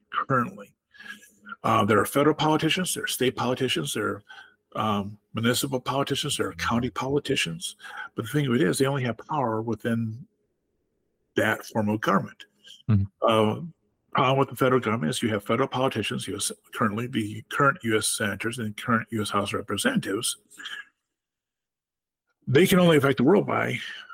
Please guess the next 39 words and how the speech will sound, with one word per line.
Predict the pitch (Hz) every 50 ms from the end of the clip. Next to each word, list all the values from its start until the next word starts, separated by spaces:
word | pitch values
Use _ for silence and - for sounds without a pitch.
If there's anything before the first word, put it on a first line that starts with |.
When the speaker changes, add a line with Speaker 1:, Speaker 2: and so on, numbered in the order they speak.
| - _ _ _ _ _ _
Speaker 1:
passing | - 135 113 104 - 120 104
a |
federal | - 120 113 117 139 185
law, | 269 - - - - _ _ _ _ _ _ _ _ _ _
federal | - - 107 107 107
regulation. | 110 113 117 113 117 123 165 175 151 - - - _ _ _ _ _ _ _ _ _ _ _ _ _ - - - - - _ _ _ -
And | - 110 110 107 104
they're | 110 117
politicians. | 113 - - 101 101 101 107 - 190 202 - - - -
They | - - -
want | - - 117 170 185 147 -
to | 110
do | 110
something. | - - 190 202 196 - - - - _ _ -
They | 143 160
get, | 147 - 151 - - 131
they | 151 180
were | 175 175 165 147
elected | 139 143 175 185 - 117 107
not | 110 127 139 147 - -
to | - 120
not | 123 120 - _ -
do | - 135 123
something. | - - 101 90 _ - 101 120 - - - - - - _ -
They | 117
were | 113
elected | 110 113 151 175 - - 110 104 107 _ _ _ _ -
to | - 123
do | 110 - 131 123 120 107
something. | - 107 98 95 - - - _ _ _ _ _ _ _ _ _ - - - - - _ _ -
And | 123 123 117 117 117 113 113 110 110 107 104
they | - 113 110
want | 107 101 120 143 170 175
to, | 143 139 - -
and | 123 117 110
how | 117 123 127 127
they | 123 123
get | 110 120 107
reelected, | 104 110 120 123 135 220 233 - 147 139 151 165